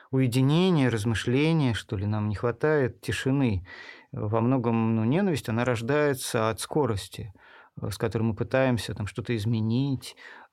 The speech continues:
и у нас не получается, мы стараемся изменить ещё активнее, думаем, что вот нашим напором, там, да, вот энергии, вложенной в этот процесс, мы можем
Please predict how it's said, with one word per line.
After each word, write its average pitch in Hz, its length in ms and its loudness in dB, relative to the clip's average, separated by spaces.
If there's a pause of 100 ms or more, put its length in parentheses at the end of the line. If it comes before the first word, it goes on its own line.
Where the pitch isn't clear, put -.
(120)
и 107 540 -2
у 110 40 0
нас 117 160 -2
не 123 80 0
получается, 120 720 0
мы 101 100 -4
стараемся 104 600 -6
изменить 101 520 -4
ещё 107 280 -4
активнее, 113 580 -4
думаем, 104 280 -6
что 104 140 -12
вот 104 120 -10
нашим 104 260 -6
напором, 104 540 -2
там, 95 320 -8
да, 110 240 -8
вот 101 600 -10
энергии, 104 680 -4
вложенной 98 640 -4 (420)
в - 60 -6
этот 104 180 -10
процесс, 113 480 -2
мы 113 100 -4
можем 107 360 -8